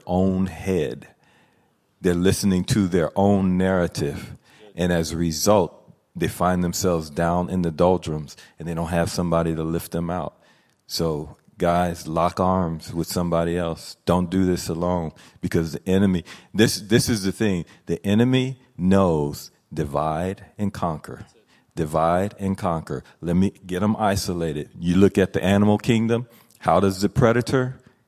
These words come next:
get his prey? He finds somebody to get isolated from the pack and eats 'em up.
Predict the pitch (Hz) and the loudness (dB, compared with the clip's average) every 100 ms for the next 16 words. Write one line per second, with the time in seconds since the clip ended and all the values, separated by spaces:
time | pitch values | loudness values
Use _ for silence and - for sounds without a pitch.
0 | - 95 98 104 - 120 120 135 - - | -2 2 4 2 2 2 2 -4 -10 -20
1 | _ _ _ 82 - 85 82 92 - 123 | _ _ _ -8 -4 0 2 0 0 0
2 | 110 85 85 80 - 76 87 - 95 90 | 2 2 0 -6 -10 -4 -4 0 0 0
3 | 90 85 82 80 - 87 92 90 87 71 | -2 -4 -4 -4 -4 -2 -2 -2 -4 -4
4 | - - _ - - - 85 - 90 87 | -10 -20 _ -12 -10 -8 -8 -6 -4 -4
5 | 71 - | -6 -10